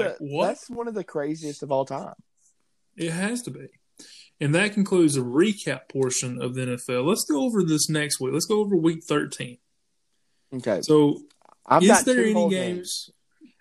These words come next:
Speaker 1: Yeah,
Speaker 2: <laughs> I've
Speaker 1: that's
Speaker 2: got two
Speaker 1: great.
Speaker 2: whole
Speaker 1: Let's talk about
Speaker 2: games.
Speaker 1: two whole
Speaker 2: I've
Speaker 1: games
Speaker 2: got
Speaker 1: of the entire
Speaker 2: Yep.
Speaker 1: league.
Speaker 2: It's trash. Uh, I've got the Browns and Titans, and this was pushing it, but I did go Rams and Cardinals.
Speaker 1: That is pushing it. Absolutely pushing it.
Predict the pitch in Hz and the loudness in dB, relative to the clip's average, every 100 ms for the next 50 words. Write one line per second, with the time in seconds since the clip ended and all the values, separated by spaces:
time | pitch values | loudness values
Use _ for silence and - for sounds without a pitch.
0 | - - 262 156 165 - 165 185 190 170 | 0 2 4 6 4 4 4 4 4 2
1 | 160 160 160 135 175 - - - - _ | 0 -2 -4 -8 -14 -20 -18 -18 -18 _
2 | - - 202 214 214 202 170 170 147 135 | -4 2 4 6 4 4 6 6 4 2
3 | 135 139 156 151 165 165 165 - _ - | -4 -6 -2 0 0 -2 -4 -6 _ -6
4 | 151 180 196 - 156 135 113 120 - 170 | 4 4 4 -2 -8 -6 -6 -10 0 2
5 | 160 - 170 127 113 127 - - - 131 | 2 2 4 4 2 -8 -16 -14 -4 -2
6 | 127 123 110 131 143 135 123 127 135 156 | 0 -2 -2 -4 0 -2 -2 -4 -2 0
7 | 170 170 139 151 156 185 202 202 196 _ | -2 -4 -8 0 2 2 -2 -14 -16 _
8 | _ _ _ _ _ _ _ _ 131 135 | _ _ _ _ _ _ _ _ -6 -4
9 | 131 127 123 165 226 254 226 - 233 220 | -4 -4 -2 -2 -2 -6 -10 -6 0 0
10 | - 123 117 - 127 - 127 131 160 151 | -2 -10 -10 -6 -2 2 2 2 -4 2
11 | 156 151 139 131 143 139 131 127 123 123 | 2 2 0 -2 -2 -6 -10 -12 -6 -4
12 | 110 101 - - - - - _ _ _ | -4 -8 -12 -12 -12 -18 -20 _ _ _
13 | _ - 147 131 127 123 120 - 139 - | _ -14 -4 0 0 0 -4 -10 -8 -10
14 | - _ _ - 151 139 - 127 143 151 | -12 _ _ -6 -4 -4 -4 -4 -8 -8
15 | 143 - - | -8 -8 -10